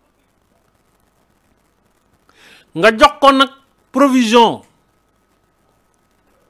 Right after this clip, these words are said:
Ndax dana teel a xëy, dana guddee wàcc. Te côté conseil constitutionnel foofu, kenn du fa jaay.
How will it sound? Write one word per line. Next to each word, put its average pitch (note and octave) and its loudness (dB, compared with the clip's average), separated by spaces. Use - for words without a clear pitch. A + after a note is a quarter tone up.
Ndax G3 -4
dana A3 0
teel A#3+ 0
a A3+ 0
xëy, C4+ -6
dana A#3+ -4
guddee G3+ -2
wàcc. D#3 -4
Te F3+ -8
côté A3+ -2
conseil A#3 -4
constitutionnel G#3 -4
foofu, F3+ -6
kenn G3+ -6
du G#3 -8
fa G#3+ -6
jaay. C#3 -6